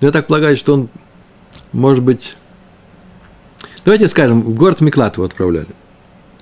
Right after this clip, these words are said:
Э,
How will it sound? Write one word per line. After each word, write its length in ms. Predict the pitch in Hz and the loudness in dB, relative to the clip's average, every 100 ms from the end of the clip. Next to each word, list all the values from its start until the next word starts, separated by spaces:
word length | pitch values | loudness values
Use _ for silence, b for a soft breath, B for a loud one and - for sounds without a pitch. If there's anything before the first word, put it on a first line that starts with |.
| - _ _ - _ _ _ _ _ _ - b b b b b b - | -20 _ _ -20 _ _ _ _ _ _ -20 b b b b b b -4
Э, 600 | 123 123 123 120 120 117 | 2 4 4 4 4 2